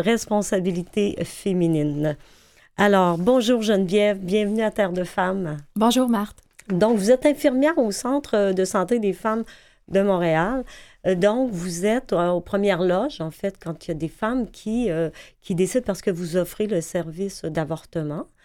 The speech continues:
Speaker 1: Euh,
Speaker 2: Oui.
Speaker 1: donc, vous les accompagnez et vous en profitez aussi pour faire de, de la sensibilisation à la contraception.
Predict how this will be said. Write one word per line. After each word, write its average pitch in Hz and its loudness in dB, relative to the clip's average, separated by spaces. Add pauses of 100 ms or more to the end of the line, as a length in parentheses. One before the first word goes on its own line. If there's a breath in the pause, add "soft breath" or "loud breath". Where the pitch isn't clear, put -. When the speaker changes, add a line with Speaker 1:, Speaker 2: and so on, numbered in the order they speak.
(340 soft breath)
Speaker 1:
Euh, 165 2
Speaker 2:
Oui. - 0
Speaker 1:
donc, 190 2
vous 185 -6
les 180 -2
accompagnez 185 -2
et 170 -6
vous 156 -8
en 147 -6
profitez - -8
aussi 233 -6
pour 170 -12
faire 190 -6
de, 147 -6
de - -20 (300 soft breath)
la 156 -2
sensibilisation 170 -4
à 165 -6
la 151 -6
contraception. 151 -12